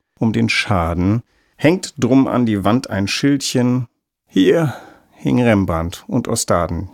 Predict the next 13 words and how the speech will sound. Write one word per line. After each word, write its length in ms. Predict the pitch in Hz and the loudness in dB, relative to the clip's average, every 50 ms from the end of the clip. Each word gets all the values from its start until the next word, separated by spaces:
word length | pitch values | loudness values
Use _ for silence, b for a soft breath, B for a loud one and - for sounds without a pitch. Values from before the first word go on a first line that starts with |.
| - | -4
Jan 160 | - 110 104 101 | -2 -2 -2 -2
van 140 | - 90 87 | -6 -6 -2
Eyck 440 | - - - 269 - - - - - _ _ | 0 2 0 0 -2 -10 -20 -20 -20 _ _
und 260 | - - 101 - - | -6 -6 -6 -6 -6
van 120 | - 92 | -6 -4
der 120 | 85 85 87 | -4 -2 0
Weyden 440 | 101 107 107 107 101 101 101 107 - _ _ _ _ _ _ | 0 2 2 2 0 0 -2 -4 -6 _ _ _ _ _ _
und 180 | - 151 156 - | -2 -2 0 2
ein 160 | 131 131 131 | 2 2 4
Bild 220 | 131 135 139 131 | 4 2 0 0
von 160 | - - 131 | -2 -4 -4
Canaletto, 720 | - - 127 127 127 143 160 160 - 165 156 156 160 160 156 _ _ _ _ - | -2 0 0 2 2 2 2 0 0 0 0 0 0 -2 -6 _ _ _ _ -4
Watteau 480 | - 120 117 - 151 151 151 147 156 | -4 -2 0 2 2 2 2 0 -2